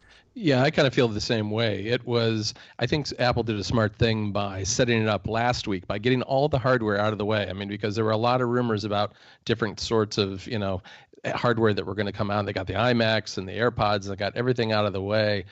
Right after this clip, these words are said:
j-, which cleared the decks to talk about services. And it really is kind of, it was in a way almost like the debut of the new Apple. I mean, this has been in the works for a long time with services, but this is really the first event where that was front and center and the only thing focused on.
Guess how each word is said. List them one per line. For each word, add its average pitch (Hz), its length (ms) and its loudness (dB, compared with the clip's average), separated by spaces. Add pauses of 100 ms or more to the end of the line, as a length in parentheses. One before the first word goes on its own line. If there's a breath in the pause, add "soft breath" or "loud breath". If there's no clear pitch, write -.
(260 loud breath)
j-, 104 80 -8
which 104 240 -6
cleared 113 280 4
the 98 60 -4
decks 110 340 -2
to 113 60 -4
talk 127 200 2
about 135 160 2
services. 120 520 0
And 107 80 0
it 107 80 0
really 127 260 4
is 131 140 4
kind 120 300 0
of, 101 220 -2 (340 loud breath)
it - 80 -6
was 139 180 2
in 151 80 2
a 139 60 4
way 147 280 6
almost 117 340 2
like 107 180 2
the 107 100 0
debut 104 680 2
of 95 260 -4
the 104 100 -2
new 98 240 -2
Apple. 101 360 -2
I - 40 -8
mean, 95 160 -6
this 123 140 2
has 123 100 2
been 117 140 2
in 104 140 2
the 98 100 -2
works 101 300 -2
for 95 160 -2
a 92 80 0
long 92 280 -4
time 127 300 0
with 92 140 -4
services, 90 600 -4 (360 loud breath)
but 101 260 2 (240 loud breath)
this 127 180 2
is 110 300 -2 (180 soft breath)
really 110 220 2
the 95 100 -2
first 104 360 0
event 104 320 0
where 95 100 -4
that 98 160 0
was 92 100 -6
front - 280 -4
and 98 100 -12
center 95 300 -2
and 90 120 -6
the 92 120 -6
only 98 240 -2
thing 85 200 -4
focused 90 400 -4
on. 76 200 -4